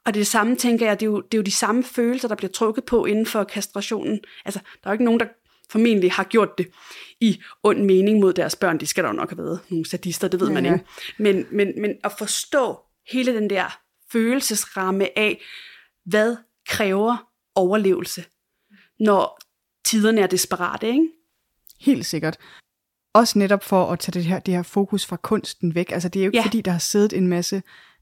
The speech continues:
Speaker 2: forældre i sådan, øh, slumkvarterer i, øh, en eller anden italiensk forstad og tænkt, "Gud, hvor jeg elsker kunst. Øh, jeg ville ønske, at mit barn kunne blive, øh, repræsentant for det." Altså, det er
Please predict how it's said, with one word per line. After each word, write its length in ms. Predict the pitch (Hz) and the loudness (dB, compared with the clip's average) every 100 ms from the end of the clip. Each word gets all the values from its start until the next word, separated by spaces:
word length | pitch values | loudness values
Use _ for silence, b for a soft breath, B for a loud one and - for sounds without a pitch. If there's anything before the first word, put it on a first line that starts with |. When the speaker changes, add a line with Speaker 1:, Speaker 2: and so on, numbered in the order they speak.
| _ | _
Speaker 2:
forældre 580 | - - 208 185 175 165 | -4 0 2 2 0 -2
i 120 | - 175 | -2 -4
sådan, 480 | 180 170 165 170 _ _ 185 | 0 0 0 -2 _ _ -6
øh, 100 | 170 | -4
slumkvarterer 1200 | - 208 190 208 214 - 185 - 196 165 160 - | -4 2 4 6 2 -4 -8 -4 -2 0 -2 -4
i, 240 | 180 170 156 _ _ _ - | -4 -4 -6 _ _ _ -4
øh, 340 | 170 151 156 | -2 0 -2
en 80 | 165 | -4
eller 160 | - 175 | -2 0
anden 200 | 175 180 | 2 0
italiensk 560 | 185 - 180 175 135 - | -2 -4 0 0 -2 -4
forstad 540 | 190 185 - 165 156 - | -2 0 0 -2 -2 -4
og 120 | 175 | -6
tænkt, 420 | - 175 165 - b b b _ | 0 0 0 -4 b b b _
"Gud, 220 | - 202 190 | 4 4 6
hvor 100 | 170 | 2
jeg 140 | 160 - | -2 -2
elsker 420 | 170 - 180 170 - | -4 -2 -2 -4 -6
kunst. 520 | - 180 - - - _ _ _ _ - | -4 -4 -4 -10 -10 _ _ _ _ 0
Øh, 280 | 180 160 113 | 0 2 0
jeg 140 | 175 - | -2 -2
ville 200 | 180 180 - | -4 -2 2
ønske, 320 | 202 208 185 | 2 4 -2
at 100 | 165 | -2
mit 120 | 170 | -2
barn 260 | 180 160 - | 0 0 -2
kunne 160 | - | -8
blive, 380 | 165 165 160 165 - 165 | -6 -4 -2 -4 -6 -4
øh, 500 | 160 156 151 160 160 b b b - | -2 -2 -2 -2 -4 b b b -2
repræsentant 600 | 185 180 160 175 - 190 | -2 0 -2 -2 0 -2
for 100 | - | -4
det." 240 | 170 185 190 | -2 -2 0
Altså, 160 | 160 175 | -2 0
det 120 | |
er 60 | 190 | -2